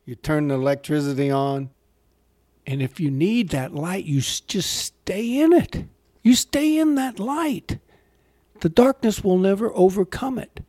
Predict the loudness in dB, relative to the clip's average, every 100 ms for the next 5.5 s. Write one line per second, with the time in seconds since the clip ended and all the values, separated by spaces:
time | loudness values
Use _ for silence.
0 | _ _ _ 4 4 2 0 2 4 8
1 | 8 8 4 2 -4 0 0 0 -2 2
2 | 2 2 -4 -10 -10 -2 -2 -2 -6 -12
3 | -12 -8 -6 -8 -14 -16 -18 -20 _ _
4 | _ 2 6 6 4 0 -2 0 0 0
5 | 2 6 6 4